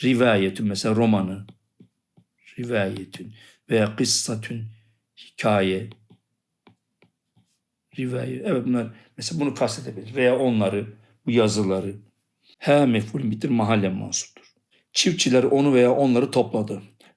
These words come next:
Cema'ahel fellahun. Evet. Cema'a yecma'u toplamak. Cema'a fiil, mazi. El fellahuna fail.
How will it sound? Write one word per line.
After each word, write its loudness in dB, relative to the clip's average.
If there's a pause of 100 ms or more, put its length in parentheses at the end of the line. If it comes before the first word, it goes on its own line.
(140)
Cema'ahel 2
fellahun. 2 (400)
Evet. -2 (500)
Cema'a 4
yecma'u 4
toplamak. 0
Cema'a 4
fiil, 0
mazi. 0 (420)
El 2
fellahuna 2
fail. 0